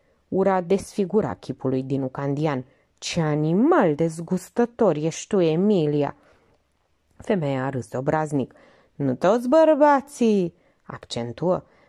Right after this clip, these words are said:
"bărbații, micule, sunt de aceeași părere. Vrei să facem un test? Hai să mergem pe Calea Victoriei și numărăm câți tipi."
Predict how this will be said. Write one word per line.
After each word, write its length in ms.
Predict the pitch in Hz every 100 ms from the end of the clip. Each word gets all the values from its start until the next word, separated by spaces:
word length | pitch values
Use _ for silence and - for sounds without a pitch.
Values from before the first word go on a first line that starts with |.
| _
"bărbații, 1080 | 247 285 269 262 240 311 392 - - 214 208
micule, 640 | 226 302 - 285 202 165
sunt 300 | - 247 226
de 80 | 220
aceeași 540 | 190 - 214 202 -
părere. 540 | - 190 185 175 165 - - - -
Vrei 180 | 180 381
să 140 | -
facem 360 | 453 440 415 339
un 200 | 330 311
test? 420 | 302 415 440 -
Hai 220 | - 427
să 140 | 480 - 440
mergem 280 | 302 262
pe 100 | 262
Calea 260 | 269 285 233
Victoriei 500 | 208 208 277 247 190
și 160 | - 202
numărăm 420 | 208 220 269 294
câți 300 | 226 214 -
tipi." 380 | - 254 -